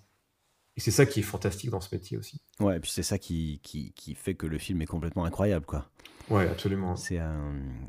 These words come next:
Speaker 2: c'est intéressant de, de, bah, de, de, de se battre sur certains points comme ça, euh, de, de pas lâcher, quoi.
Speaker 1: Ouais.
Speaker 2: Et, puisque ça change tout, quoi.
Speaker 1: Non, et puis ça rend vraiment le,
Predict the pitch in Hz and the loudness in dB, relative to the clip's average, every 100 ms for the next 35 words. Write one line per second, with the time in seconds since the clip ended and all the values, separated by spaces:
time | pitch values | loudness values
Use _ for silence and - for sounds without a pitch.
0 | - - 82 80 90 98 113 101 85 82 | -12 -8 -6 -2 0 2 4 4 4 2
1 | 82 80 80 67 - _ _ _ _ - | 0 -2 -4 -6 -10 _ _ _ _ -8
2 | 78 78 78 80 71 82 82 98 - 92 | -6 -4 -2 -2 -2 -2 2 2 4 0
3 | - 92 - - 101 - 104 101 95 - | 0 -2 -2 -2 0 6 8 10 8 8
4 | 117 117 110 92 117 120 139 - - - | 8 8 8 6 8 8 6 -2 -14 -14
5 | - - 87 90 87 87 87 85 85 85 | -14 -6 -2 -2 0 -2 -2 -4 -4 -4
6 | 85 85 87 90 87 90 135 87 - _ | -4 -4 0 2 2 2 0 -2 -4 _
7 | _ _ _ _ _ _ - - 107 87 | _ _ _ _ _ _ -14 0 2 2
8 | 64 65 - 85 82 85 82 151 139 82 | -4 -12 -10 -6 -4 -2 2 2 4 2
9 | 78 _ _ _ _ _ _ _ _ _ | 0 _ _ _ _ _ _ _ _ _
10 | - - - 131 131 110 123 110 104 117 | -20 -2 8 10 10 8 6 6 8 8
11 | 120 117 107 104 101 104 | 10 10 10 10 8 6